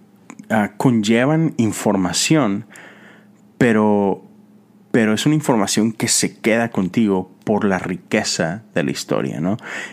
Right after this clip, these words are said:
Es, no es información que olvidas fácilmente. Es más fácil acordarte de una historia que acordarte de lo que leíste en un libro,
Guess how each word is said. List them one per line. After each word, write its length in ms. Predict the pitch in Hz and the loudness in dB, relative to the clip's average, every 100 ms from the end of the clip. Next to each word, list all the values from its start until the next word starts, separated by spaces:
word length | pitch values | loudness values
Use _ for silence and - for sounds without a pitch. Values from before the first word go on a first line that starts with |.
| - | -6
Es, 480 | 95 98 95 - - | -2 0 0 -4 -2
no 80 | 107 | 0
es 100 | 135 | 0
información 480 | 135 117 107 120 | 2 0 2 0
que 120 | 110 107 | 2 2
olvidas 340 | 98 113 101 | 2 2 0
fácilmente. 500 | 104 - 95 95 90 | -2 0 0 0 0
Es 80 | 101 | 0
más 180 | 113 - | 0 0
fácil 280 | 117 - | 0 2
acordarte 640 | 95 - 98 95 104 101 101 | 0 0 0 2 0 0 -2
de 60 | |
una 140 | 92 85 | 0 -2
historia 600 | 87 - 139 135 139 139 | -2 0 2 2 0 -2
que 160 | - | -2
acordarte 460 | 92 95 95 90 92 | 0 0 0 0 0
de 60 | 110 | 0
lo 120 | 101 | 0
que 80 | 90 | 0
leíste 320 | 85 - - | 0 0 0
en 60 | |
un 160 | 92 90 | 0 2
libro, 400 | 95 92 80 78 | 0 0 -2 -6